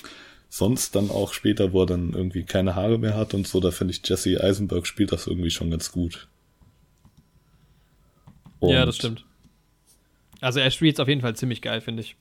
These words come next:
Speaker 2: Deshalb, also wenn du jetzt, jetzt nicht wüsstest, es gibt den Joker und den Riddler, dann, und wer Lex Luthor sonst so ist oder wie du dir den vorstellst, dann funktioniert's richtig gut, finde ich.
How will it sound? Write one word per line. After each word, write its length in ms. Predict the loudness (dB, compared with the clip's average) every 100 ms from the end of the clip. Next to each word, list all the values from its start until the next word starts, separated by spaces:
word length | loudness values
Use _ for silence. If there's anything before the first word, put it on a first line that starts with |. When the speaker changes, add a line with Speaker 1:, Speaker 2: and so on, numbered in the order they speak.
| _
Speaker 2:
Deshalb, 320 | -8 -6 -6 -2
also 160 | 2
wenn 120 | 4
du 60 | 6
jetzt, 160 | 4 2
jetzt 280 | -4 -2
nicht 380 | 2 2 0 0
wüsstest, 420 | 2 2 0 -4
es 140 | -4 -4
gibt 180 | -2 0
den 120 | 2
Joker 340 | 4 4 2
und 60 | -2
den 120 | -2
Riddler, 240 | -4 -2 -4
dann, 200 | -6 -12 _ _ _ _ _
und 280 | -10 -6 4
wer 180 | 6 6
Lex 280 | 4 2
Luthor 320 | 2 4 4 2
sonst 340 | 0 -2 -2
so 120 | 0
ist 220 | 2 0 0
oder 120 | 0
wie 80 | 2
du 80 | 4
dir 80 |
den 100 | 4
vorstellst, 440 | 4 2 4 2 2
dann 140 | -2
funktioniert's 400 | -2 -6 -6 -6
richtig 240 | -8 -10 -10
gut, 140 | -8
finde 200 | -8
ich. 80 | -10